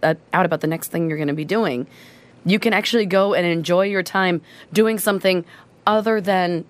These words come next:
you know, trying to, like, mentally prepare and, like, you know, beat yourself down for,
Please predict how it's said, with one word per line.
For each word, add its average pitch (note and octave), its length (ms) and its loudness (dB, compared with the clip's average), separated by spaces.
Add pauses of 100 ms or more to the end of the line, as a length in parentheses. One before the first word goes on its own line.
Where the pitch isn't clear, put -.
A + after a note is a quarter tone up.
(160)
you E3+ 100 4
know, D3 120 0
trying G3 300 2
to, F3 100 2
like, D#3+ 180 -2
mentally F3 480 -2
prepare F3 380 0
and, E3 120 -4
like, D#3+ 160 -6
you E3+ 40 -4
know, D#3+ 80 -2
beat E3 220 -6
yourself E3 320 -4
down E3 280 0
for, C#3 260 -4